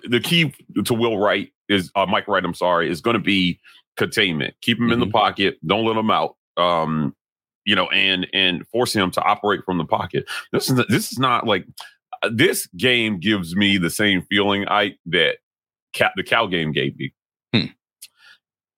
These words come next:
Speaker 1: Hear me out. This is a clearly inferior team <laughs> that Auburn should absolutely dominate defensively.
Speaker 2: Mm-hmm.
Speaker 1: And if they have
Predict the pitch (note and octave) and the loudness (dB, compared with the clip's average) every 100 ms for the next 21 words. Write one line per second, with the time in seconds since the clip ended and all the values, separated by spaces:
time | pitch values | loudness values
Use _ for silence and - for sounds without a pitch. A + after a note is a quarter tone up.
0 | _ F2+ C3+ E3+ D3 - - _ _ _ | _ -2 0 2 0 -2 -12 _ _ _
1 | _ _ A#2 D3 C#3+ - B2 B2 - C#3+ | _ _ 0 0 -2 0 0 0 -2 -2
2 | F3 G#3 A3 A3 G#3+ G#3+ - F3 D#3+ C#3 | -2 -4 0 2 2 0 0 0 0 -2
3 | E3 F3 E3+ D#3 D#3 C#3 D#3 C#3 G#2+ D2+ | 0 2 2 2 0 0 0 2 0 -2
4 | E2 - A2+ - _ _ _ - C3+ - | -8 0 0 0 _ _ _ 0 0 2
5 | E3+ F3+ D#3 D3 C3 D3 C3 - F3+ F#3+ | 0 2 0 -2 0 0 -2 -4 0 0
6 | F3+ - F3 E3 F#3 E3 E3 D3 D#3+ D#3+ | -2 -6 -4 0 0 -2 -2 0 2 0
7 | D#3 D#3 C3+ D3 D3 E3+ E3 C#3+ A#2+ F2 | 0 0 0 -2 0 0 0 0 0 0
8 | D#2 - - - G#2 C#3 D3 - F3+ F3+ | 0 -4 -18 -14 -4 0 0 0 0 0
9 | F3 F3 E3+ | -2 -2 -2